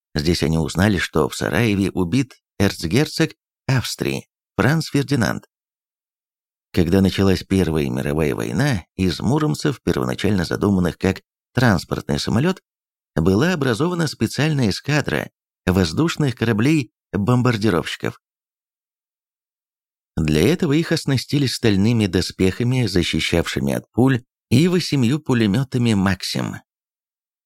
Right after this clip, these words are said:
Каждый мог нести запас бомб весом до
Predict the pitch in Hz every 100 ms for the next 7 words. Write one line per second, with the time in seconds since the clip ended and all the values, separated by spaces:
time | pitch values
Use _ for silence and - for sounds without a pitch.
0 | _ _ _ 135 175 147 160 151 147 143
1 | 135 - 135 110 110 117 107 95 - 117
2 | 113 107 98 107 - 98 90 98 98 92